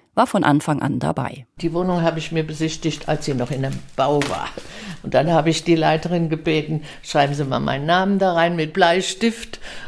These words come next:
Speaker 2: und habe sie gekriegt und bin froh darüber.
Speaker 1: Mehrgenerationenhäuser sind sehr unterschiedlich, was die Größe betrifft, die Rechtsform und wie viel miteinander gelebt wird. Gleich ist, dass sich Menschen unterschiedlichen Alters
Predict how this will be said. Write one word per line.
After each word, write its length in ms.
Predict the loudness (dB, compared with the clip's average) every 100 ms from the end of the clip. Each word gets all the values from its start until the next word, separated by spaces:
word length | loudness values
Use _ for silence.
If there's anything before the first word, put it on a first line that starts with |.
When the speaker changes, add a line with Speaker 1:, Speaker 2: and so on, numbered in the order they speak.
| -10 -2
Speaker 2:
und 440 | 0 0 -2 -2
habe 160 | -2 -2
sie 140 | -6
gekriegt 580 | -6 -4 -4 -4 -4 -8
und 120 | -4
bin 180 | -2 -2
froh 280 | -2 -4 -2
darüber. 600 | -4 -4 -4 -2 -2 -4 _ _ _ _
Speaker 1:
Mehrgenerationenhäuser 1300 | 0 0 2 0 0 -2 2 4 4 2 2 0 0
sind 220 | 0 0
sehr 240 | 0 0
unterschiedlich, 840 | 2 2 0 -4 -6 -8 -10 -12 -10
was 160 | -8 -6
die 100 | -2
Größe 340 | 2 2 2
betrifft, 640 | -2 -2 -2 -4 -8 -8
die 100 | -4
Rechtsform 760 | -2 -2 -4 -10 -4 0 2 0 -2 _ _ 0
und 140 | 2
wie 100 | 2
viel 180 | 2 2
miteinander 640 | 2 0 0 0 -2 -2
gelebt 440 | -2 0 -2 -6 -14
wird. 300 | -14 -16 -20 _ _ _ _
Gleich 320 | 0 2 0
ist, 420 | 0 -2 -2 -10 -20 _ _
dass 140 | -6 -6
sich 180 | 0
Menschen 460 | 2 4 2 0 -2
unterschiedlichen 800 | 0 0 -2 -4 -4 -4 -4 -4
Alters 540 | -2 -2 -2 -4 -6